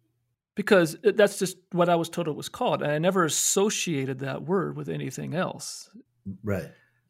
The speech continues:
Speaker 2: right.
Speaker 1: Right? And the more complex meanings until much later in life. So I, I actually, I, I was talking to a friend of mine who was an educator here in Utah, and, and he said, "Well, here they call it something like doorbell ditching." Right?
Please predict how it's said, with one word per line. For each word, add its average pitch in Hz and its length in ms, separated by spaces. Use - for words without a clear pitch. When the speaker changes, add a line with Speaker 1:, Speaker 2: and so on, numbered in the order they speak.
Speaker 2:
right. 87 120
Speaker 1:
Right? 131 240
And 180 80
the 160 60
more 151 160
complex 143 340
meanings 151 280
until 131 480
much 143 260
later 135 220
in 139 80
life. 156 280
So - 120
I, 160 120
I 196 100
actually, 202 300
I, 156 40
I 175 140
was 160 140
talking 196 320
to 165 100
a 147 60
friend 156 240
of 147 80
mine 143 380
who 175 100
was 151 80
an 151 80
educator 143 440
here 139 180
in 127 100
Utah, 131 400
and, 135 120
and 151 120
he 143 120
said, 143 420
"Well, 156 120
here 233 300
they 143 140
call 151 180
it 143 80
something 135 380
like 127 340
doorbell 135 380
ditching." - 420
Right? - 260